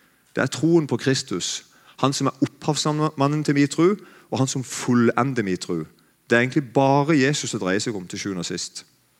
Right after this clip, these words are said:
Og så blir det sånn for oss kristne da, at jeg til stadighet må se han igjen og høre han igjen. Så blir han opphavsmannen og fullenderen. Han som er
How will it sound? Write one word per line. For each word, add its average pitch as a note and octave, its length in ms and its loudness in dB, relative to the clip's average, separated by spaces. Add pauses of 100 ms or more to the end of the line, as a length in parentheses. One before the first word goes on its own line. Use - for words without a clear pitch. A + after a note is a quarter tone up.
(340)
Og A#2+ 100 0
så C#3 80 0
blir D#3+ 100 6
det D3+ 80 4
sånn D#3 160 2
for D3 180 4
oss C#3+ 120 0 (100)
kristne C#3+ 320 2
da, C3 140 2 (260)
at C3+ 160 0
jeg C#3+ 100 -2
til C#3+ 100 2
stadighet D3+ 1000 2 (100)
må A2+ 220 2 (420)
se - 240 2
han D#3 280 4
igjen F3 280 2 (240)
og C3 140 -4
høre G#2 200 4
han G#2 120 -2
igjen. E2+ 200 -4 (340)
Så - 160 -2
blir C3+ 140 4
han C3+ 160 -6
opphavsmannen D#3 800 -2
og C3 100 -4
fullenderen. G2+ 640 -2 (3250)
Han E3 280 2
som D3+ 240 -2
er C3 140 2